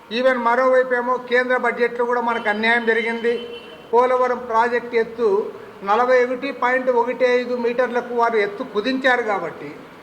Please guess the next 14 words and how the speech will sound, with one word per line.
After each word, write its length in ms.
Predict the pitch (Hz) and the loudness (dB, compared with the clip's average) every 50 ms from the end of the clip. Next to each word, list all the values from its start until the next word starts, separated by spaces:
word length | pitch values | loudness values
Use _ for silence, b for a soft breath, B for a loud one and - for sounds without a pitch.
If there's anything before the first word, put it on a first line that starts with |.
| - - - - | -20 -12 -4 2
ఆ 200 | 175 202 233 262 | 4 6 6 6
రకంగా 420 | 269 269 269 277 269 262 262 269 262 | 4 2 -2 -4 -6 -4 -2 -4 -4
కేంద్ర 520 | 262 - - 226 240 254 262 262 262 254 | -4 -6 -4 0 0 0 2 2 0 0
బడ్జెట్లో 560 | 190 208 220 208 190 240 262 262 262 269 269 | 0 -2 -4 -2 0 0 0 0 0 -2 -4
అన్యాయం 380 | 247 226 220 226 233 233 226 220 | -4 -4 -2 0 0 0 0 0
జరిగితే 680 | 214 196 196 196 196 - 240 196 160 160 170 185 - - - B B B B B 220 | -2 -2 -2 -4 -6 -4 -4 -4 -2 -4 -6 -8 -10 -12 -16 B B B B B -10
ఇక్కడ 280 | 233 - 262 269 254 | -2 0 2 2 4
రాష్ట్ర 600 | 254 233 214 226 247 285 302 294 - - 269 269 | 2 2 4 4 4 4 2 0 -2 -6 -6 -6
బడ్జెట్లో 680 | 214 208 220 220 190 247 262 254 254 - 226 233 247 240 | -2 -2 -2 -2 0 2 0 0 0 0 0 0 0 2
మీరు 200 | 240 240 233 220 | 2 0 0 0
సక్రమంగా 680 | - 220 220 220 220 254 262 254 240 240 233 247 240 | 0 -2 -2 -2 -2 -4 -4 -4 -4 -4 -2 0 0
నిధులు 360 | 233 208 196 208 202 254 247 262 | 0 -2 -4 -4 -2 -2 -4 -2
కేటాయించకుండా 1120 | 254 233 226 220 220 240 226 226 214 208 208 208 202 - 208 180 170 190 214 226 233 - B B B B B - | -2 -2 -2 0 0 0 0 0 0 -4 -6 -8 -8 -6 -8 -6 -2 0 0 0 0 -2 B B B B B 0
కనీసం 540 | 220 240 262 294 302 277 - 294 277 - | 2 2 2 2 0 0 0 -2 -2 -2